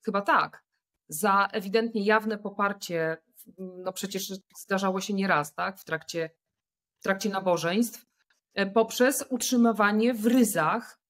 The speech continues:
em, pewnych moralnych, tak, etycznych, religijnych wartości.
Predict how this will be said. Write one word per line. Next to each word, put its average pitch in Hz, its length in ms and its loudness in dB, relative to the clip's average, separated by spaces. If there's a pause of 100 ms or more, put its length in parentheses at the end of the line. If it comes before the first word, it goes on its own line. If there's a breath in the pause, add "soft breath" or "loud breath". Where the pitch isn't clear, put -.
(320)
em, 196 500 -4
pewnych 240 420 4 (100)
moralnych, 226 760 4
tak, 208 240 0
etycznych, 220 800 2
religijnych 202 680 0
wartości. 202 880 -2